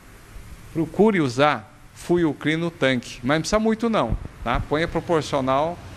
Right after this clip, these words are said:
a dezesseis litros de combustível ou oito, alguma coisa assim. Isso aqui você pode deixar ele na faixa de duzentos M L aqui pra sessenta litros, até sessenta litros de combustível. Se você quiser ter um resultado mais rápido,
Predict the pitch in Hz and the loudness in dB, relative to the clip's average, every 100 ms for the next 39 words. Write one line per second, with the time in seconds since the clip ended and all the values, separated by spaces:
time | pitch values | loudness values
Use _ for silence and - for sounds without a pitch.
0 | - 131 131 120 135 - - 139 156 131 | -4 0 0 0 -4 -4 -2 0 2 0
1 | 120 135 143 127 117 127 123 - 131 151 | -4 -4 -4 -6 -4 -2 -4 -4 -2 0
2 | 123 127 120 127 147 151 123 139 131 127 | 0 0 0 2 0 0 -6 -6 -8 -6
3 | 135 139 - 107 98 - - - - 127 | -6 -6 -8 -8 -8 -14 -20 -20 -4 -2
4 | 120 147 143 165 147 143 135 123 - 120 | 0 -4 -2 -2 0 0 0 -2 0 0
5 | 113 135 147 147 - 135 - 123 127 123 | 0 -2 -4 -4 -2 -2 -4 -6 -6 -6
6 | - - 120 107 143 143 123 120 120 120 | -12 -8 -4 0 0 2 2 2 2 0
7 | 117 135 160 160 160 - 156 160 131 131 | -4 -6 -4 -4 -6 -6 -6 -4 -4 -6
8 | - - - 165 - 147 165 156 143 135 | -6 -6 -2 -2 -2 -6 -6 -4 -4 -4
9 | - 151 - 120 104 95 - - - - | -6 -4 -4 -4 -4 -8 -14 -18 -18 -10
10 | - 131 139 127 156 175 147 139 147 123 | -2 0 2 2 2 2 0 2 0 0
11 | 127 123 113 165 185 127 | 0 -2 -2 -2 -4 -10